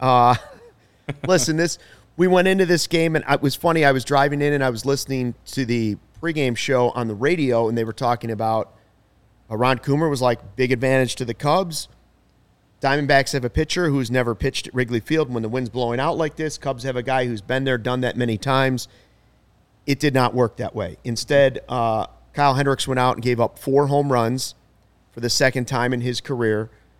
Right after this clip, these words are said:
Some of them wind aided, some of them were hit pretty hard. Uh, and in general, just, uh, catching too much of the plate on a day where the wind was blowing out at Wrigley Field. And you ki-, it kinda had that feel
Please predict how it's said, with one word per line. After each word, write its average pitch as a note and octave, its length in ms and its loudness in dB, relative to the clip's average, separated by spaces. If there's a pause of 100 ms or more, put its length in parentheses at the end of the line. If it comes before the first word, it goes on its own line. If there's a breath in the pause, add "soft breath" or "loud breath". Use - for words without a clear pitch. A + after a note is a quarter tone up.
(200 soft breath)
Some E3 380 0
of D3+ 120 2
them D3+ 200 0
wind D3+ 260 0
aided, D3+ 420 0
some D3 300 -2
of C3+ 140 -4
them C#3 160 0
were C3 140 0
hit C3 220 -4
pretty C3+ 220 -6
hard. A2+ 400 -2 (640)
Uh, A#2 400 4
and B2 160 0
in B2 180 2
general, C3+ 540 2 (220)
just, C#3+ 320 -4
uh, B2+ 160 2
catching C3 420 -4
too - 160 -8
much B2 240 -4
of A2+ 40 -8
the G#2+ 60 -8
plate B2+ 440 0 (760)
on A#2+ 100 -2
a A#2+ 60 0
day B2+ 240 2
where A#2 140 0
the A#2+ 80 -2
wind A#2+ 220 -2
was A2 120 -4
blowing A#2 320 -2
out G#2+ 160 -2
at - 80 -10
Wrigley G#2+ 280 -8
Field. A2 300 -4
And A2+ 120 -4
you A2+ 80 -6
ki-, - 160 -10
it C#3 180 -4
kinda F3 240 0
had D3 220 2
that D3 200 2
feel C#3+ 380 2